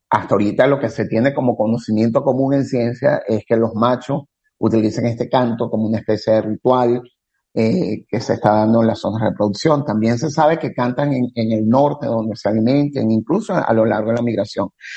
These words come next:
Aquí lo importante es que es una de las vocalizaciones más complejas, ¿verdad? Y más elaboradas de todos los mamíferos,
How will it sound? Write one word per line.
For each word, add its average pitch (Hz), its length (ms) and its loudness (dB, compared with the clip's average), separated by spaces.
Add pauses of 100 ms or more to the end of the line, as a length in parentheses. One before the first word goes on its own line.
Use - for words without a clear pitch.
(120)
Aquí 92 180 0
lo 120 80 6
importante 120 680 2
es 104 200 0
que 113 280 2 (280)
es 110 120 -2
una 139 260 4
de 147 60 6
las 131 160 0
vocalizaciones 113 800 0 (180)
más 131 300 2
complejas, 131 920 -2 (380)
¿verdad? 117 400 2
Y 123 80 4
más 123 160 4
elaboradas 127 720 2 (280)
de 120 200 2
todos 180 320 2
los 156 100 -2
mamíferos, 127 720 -4